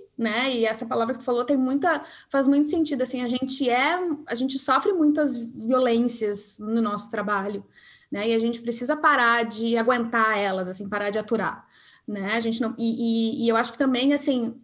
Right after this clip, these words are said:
a importância desse, de, dessa nossa conversa aqui é de mostrar pras pessoas que tão assistindo que, é, o processo de burnout, ele não é culpa tua.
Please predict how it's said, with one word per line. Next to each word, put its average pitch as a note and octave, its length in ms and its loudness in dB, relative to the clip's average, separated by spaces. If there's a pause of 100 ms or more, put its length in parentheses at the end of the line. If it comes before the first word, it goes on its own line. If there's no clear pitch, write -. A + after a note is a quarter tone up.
(320)
a A#3 80 -2
importância B3 640 2
desse, C4 320 0
de, A3+ 300 -2
dessa A#3 460 0
nossa A#3 300 -2
conversa G#3 480 -6
aqui C#4+ 440 -2 (380)
é A#3 120 2
de B3+ 260 -2
mostrar C4 640 2
pras E4 220 0
pessoas A#3+ 400 -2
que - 80 -16
tão A3+ 80 -2
assistindo A#3+ 800 -2
que, C4+ 400 -10 (440)
é, G#3 640 0
o - 60 -12
processo A#3 640 -2
de B3 100 -4 (120)
burnout, A3+ 680 -2
ele B3+ 240 2
não D4 280 6
é E4 440 2 (160)
culpa D4+ 400 0
tua. A#3+ 720 -2